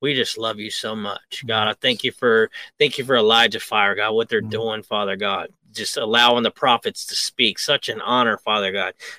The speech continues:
Speaker 1: to speak your word prophetically into the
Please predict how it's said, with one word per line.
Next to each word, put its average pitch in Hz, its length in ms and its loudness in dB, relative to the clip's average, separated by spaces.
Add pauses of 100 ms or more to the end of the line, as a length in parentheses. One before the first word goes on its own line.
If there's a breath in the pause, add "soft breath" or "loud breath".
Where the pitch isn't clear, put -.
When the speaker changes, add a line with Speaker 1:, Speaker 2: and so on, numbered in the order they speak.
Speaker 1:
to 117 100 -8
speak - 480 0
your 147 160 4
word 135 200 4
prophetically 113 960 0
into 127 240 -2
the 120 160 0